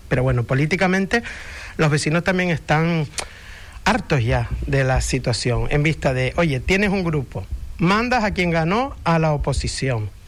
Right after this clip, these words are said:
Legalmente se puede hacer. Pero ponte a trabajar. Dice que son grandes amigos ahora, el tripartito, y de repente, en menos de un año, empiezas a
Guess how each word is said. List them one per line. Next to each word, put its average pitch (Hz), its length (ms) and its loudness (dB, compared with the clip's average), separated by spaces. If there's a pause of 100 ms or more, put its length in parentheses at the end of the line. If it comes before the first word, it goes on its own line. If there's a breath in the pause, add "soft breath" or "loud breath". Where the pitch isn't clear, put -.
(240)
Legalmente 117 600 0
se 131 140 0
puede 110 160 -2
hacer. 110 380 0 (920 loud breath)
Pero 185 140 2
ponte 214 180 2
a 220 60 4
trabajar. 143 720 2
Dice 233 400 2
que 220 100 2
son 226 380 2
grandes 226 640 2 (100)
amigos 190 800 2
ahora, 226 800 2
el 170 200 0
tripartito, 160 1040 0
y 175 100 -4
de 156 140 2
repente, 151 760 0 (160)
en 139 160 0
menos 165 240 0
de 160 80 0
un 175 80 0
año, 240 280 -2
empiezas 160 600 0
a 190 240 0